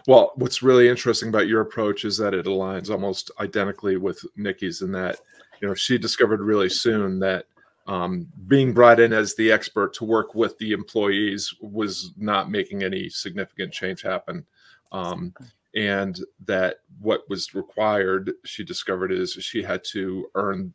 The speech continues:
Speaker 1: enrollment and investment from the senior leadership, the C E O or what have you, and that, and then have them work with their employee, and just, just as you were articulating, work, work its way down the chain. Um,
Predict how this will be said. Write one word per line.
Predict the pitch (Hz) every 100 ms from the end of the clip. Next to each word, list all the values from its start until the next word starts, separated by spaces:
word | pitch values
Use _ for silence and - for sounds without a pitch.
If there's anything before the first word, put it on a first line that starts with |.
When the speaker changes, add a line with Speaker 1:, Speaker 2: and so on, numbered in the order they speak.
| _ 104
Speaker 1:
enrollment | 101 101 98 95
and | - 92
investment | 92 90 90 - -
from | 92
the | 98
senior | - 113 117 92
leadership, | 92 92 92 - 90 - _ - -
the | -
C | - 101 -
E | 95
O | 92
or | 92 92
what | 90
have | 98 92 87
you, | 85 - - - -
and | 107 101
that, | 98 98 - _ _ _ -
and | 107 98
then | 101 98 95 - _ _ -
have | - 101 92 98
them | 107 104 95 90 - _ 98
work | 101 90 -
with | 98 -
their | 95
employee, | 92 - 95 95 -
and | 90 95
just, | 98 -
just | - 110
as | 104 92
you | 95
were | 98
articulating, | 98 - - 95 92 85 85 101
work, | 90 _ -
work | 98 - - _ _
its | 107 -
way | 98 90
down | 87 95 85
the |
chain. | - 101 98 92 - - - - - _
Um, | 101 95 92